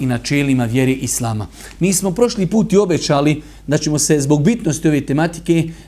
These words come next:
danas i družiti, e, praktično sa načinima i metodama kako čovjek da poboljša svoj ahlak, svoj moral, svoje ponašanje. Islamski učenjaci,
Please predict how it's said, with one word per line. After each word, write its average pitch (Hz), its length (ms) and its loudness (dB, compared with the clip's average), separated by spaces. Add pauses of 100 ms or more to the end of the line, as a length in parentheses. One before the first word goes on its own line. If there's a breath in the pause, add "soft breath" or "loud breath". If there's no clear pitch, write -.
danas 165 380 0
i 147 100 -2
družiti, 170 760 0 (260 loud breath)
e, 139 240 0
praktično 165 800 0 (480 loud breath)
sa 160 200 -2
načinima 190 720 0
i 160 80 2
metodama 170 640 0
kako 254 400 -2
čovjek 196 400 -2
da 180 140 -2
poboljša 175 540 -2
svoj 170 320 -2
ahlak, 160 400 -2
svoj 143 220 -2
moral, 139 460 -2 (1120 soft breath)
svoje 170 360 0
ponašanje. 139 760 -2 (1000 soft breath)
Islamski 214 380 -2
učenjaci, 180 760 0